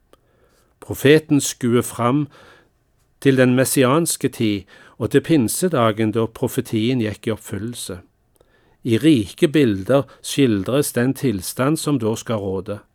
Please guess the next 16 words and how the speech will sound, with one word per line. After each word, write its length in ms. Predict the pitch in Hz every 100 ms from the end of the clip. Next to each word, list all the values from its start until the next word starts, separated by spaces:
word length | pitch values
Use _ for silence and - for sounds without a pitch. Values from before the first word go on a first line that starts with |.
| _ _ _ _ _ _
Og 140 | 110
igjen, 380 | 107 113 175 185 -
her 320 | 113 123 160 - _ _ _
ses 420 | - 139 151 - -
flere 420 | - 127 160 151
tidsepoker 800 | - 131 - 175 - 120 - 107
sammen. 460 | - 117 127 82 - _ _ _ _ _ _ _ _ _
Her 200 | - 156
skues 420 | - 175 120 135 131
ikke 200 | - 120
bare 300 | 107 104 120
et 60 | -
fredsrike 720 | 117 120 135 - 113 - 92
her 180 | 107 123
på 140 | 170
jord, 320 | 127 123 113